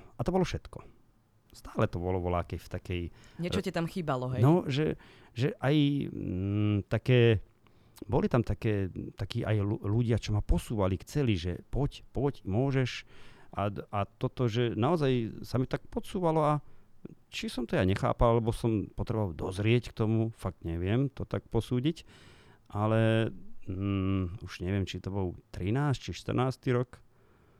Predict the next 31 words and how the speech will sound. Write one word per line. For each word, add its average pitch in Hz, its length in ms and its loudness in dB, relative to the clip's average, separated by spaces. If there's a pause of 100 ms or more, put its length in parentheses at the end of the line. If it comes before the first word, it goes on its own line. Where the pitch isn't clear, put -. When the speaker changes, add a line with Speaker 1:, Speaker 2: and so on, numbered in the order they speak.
(420)
Speaker 1:
tak, 101 160 -2 (160)
e, 98 80 -2 (880)
som 101 160 -2
mal 92 80 0
takého 95 240 -4
asistenta 101 880 -2
a 82 400 -4 (160)
pod - 160 -2
našou 170 240 -2
ubytovkou 123 640 0
v - 80 -18
Petržalke 101 480 -4
bolo 85 240 -4
fitko. - 400 -12
No 87 160 -4
a 175 80 -2
tak - 240 -6
sme - 80 -4
si - 160 -6
raz - 320 -6
išli 90 320 -8
tam 98 240 -2
za 82 160 -10
tým 82 240 -8
chlapíkom, 110 480 -4
majiteľom, 104 560 -4
podebatili 110 560 -2
sme, 123 320 0 (760)
že 95 460 0
či - 160 -8
by 233 100 -2